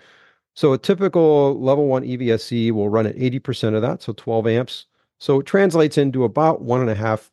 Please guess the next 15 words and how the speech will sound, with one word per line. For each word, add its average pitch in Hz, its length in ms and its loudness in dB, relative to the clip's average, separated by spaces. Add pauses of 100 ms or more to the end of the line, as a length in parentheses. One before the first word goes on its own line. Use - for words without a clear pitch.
kilowatts. - 640 -6 (380)
So 156 100 2
it's 156 140 2
like 160 100 0
a 123 80 0
hairdryer, 98 440 -2 (100)
right? 135 160 -2
Fifteen 135 320 -2
hundred 113 160 0
watts. 104 400 -6 (680)
So 147 460 2 (380)
ten 185 180 2
hours 180 400 4
of 123 80 0
that 113 280 -2